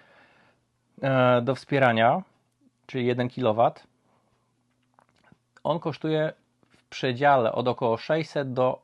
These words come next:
osiemset euro. Można go kupić, e, na platformie, <laughs> pewnie ją znacie, bo była dość popularna przez pewien czas,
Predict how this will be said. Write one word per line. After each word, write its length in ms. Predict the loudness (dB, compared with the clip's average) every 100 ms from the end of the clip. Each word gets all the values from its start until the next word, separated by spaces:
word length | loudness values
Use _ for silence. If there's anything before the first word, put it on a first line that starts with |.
| _
osiemset 640 | -8 -6 -4 -6 -4 -8 -6
euro. 380 | -2 -2 -2 -8 _ _ _ _ _ _ _ _ _ _ _ _ _ _ _ _ _ _ -6
Można 280 | -2 0 0
go 120 | 0
kupić, 640 | -2 -2 -2 -4 -8 -6
e, 880 | 0 2 2 2 2 0 -2 -4 -6 -12 _ _ _ _ _ _ _ _ _ _ _ _ _ _ _ -4
na 140 | -2
platformie, 840 | 0 -2 -2 0 0 2 0 0 -2 -6 -20 -16 -12 -12 -16
<laughs> 600 | -20 -16 -14 -12 -10 0
pewnie 280 | 0 0 -4
ją 140 | -4
znacie, 360 | -4 -2 -2 -4
bo 140 | -10
była 220 | -8 -6 -6
dość 140 | -10
popularna 480 | -14 -2 -2 0 -4
przez 220 | -10 -14
pewien 240 | -10 -10
czas, 360 | -10 -10 -12